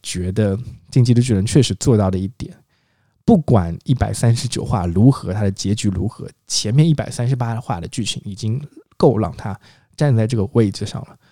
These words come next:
定义二零一零年到二零二零年这十年，整个世界不管是漫画还是动画领域，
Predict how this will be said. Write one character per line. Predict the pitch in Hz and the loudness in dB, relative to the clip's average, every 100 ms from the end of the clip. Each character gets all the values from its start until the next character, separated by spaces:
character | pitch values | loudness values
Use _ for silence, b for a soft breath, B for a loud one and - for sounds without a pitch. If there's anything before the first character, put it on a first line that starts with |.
| _ _ _ | _ _ _
定 | - 151 | 4 4
义 | 113 123 113 - _ _ _ _ _ _ _ | 4 2 0 -4 _ _ _ _ _ _ _
二 | - 123 | 0 2
零 | 110 95 98 - _ _ _ _ _ - | 2 0 -2 -6 _ _ _ _ _ -2
一 | 131 | 2
零 | 110 98 | 2 0
年 | - - - | -8 -12 -2
到 | 107 | 0
二 | - 113 95 | 2 0 0
零 | 87 104 - | -2 -8 -8
二 | - 113 | -2 -2
零 | 90 | -2
年 | - - - | -10 -18 -8
这 | 107 | -4
十 | - 98 | -4 -2
年， | 92 - - _ _ - | -4 -6 -14 _ _ -6
整 | 101 92 | -4 -2
个 | 104 98 | -2 -2
世 | - 120 | 0 0
界 | 101 104 | 0 -2
不 | - | -2
管 | 110 95 | -2 -4
是 | 110 107 92 - - | -4 -4 -4 -8 -8
漫 | 113 104 | -4 -2
画 | 113 | -2
还 | 107 107 | -4 -8
是 | 95 | -4
动 | 113 101 | -4 -4
画 | 98 87 | -6 -8
领 | - | -10
域， | 98 | -16